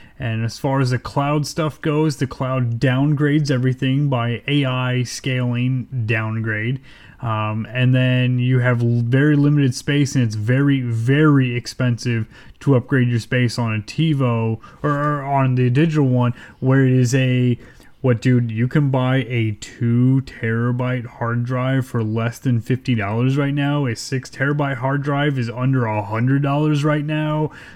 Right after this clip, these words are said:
So, yeah, you can upgrade your TiVo and hold more on it. It's, it is what it is. I, I don't know. I,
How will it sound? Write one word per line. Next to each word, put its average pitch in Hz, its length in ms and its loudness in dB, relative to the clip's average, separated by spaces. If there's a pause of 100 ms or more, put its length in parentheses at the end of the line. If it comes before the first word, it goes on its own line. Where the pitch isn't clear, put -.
So, 127 840 2
yeah, 127 480 2
you 123 180 2
can 139 140 -2
upgrade 135 400 0
your 123 80 0
TiVo 127 680 0
and 120 380 0
hold 120 400 -2
more 120 380 2
on 117 320 -2
it. 113 180 -6
It's, - 380 -10 (180)
it 170 140 4
is 143 180 6
what 127 160 4
it 110 80 -2
is. 113 340 -2
I, 127 140 -12 (340)
I 143 120 -2
don't 127 100 2
know. 120 280 2 (120)
I, 139 240 -6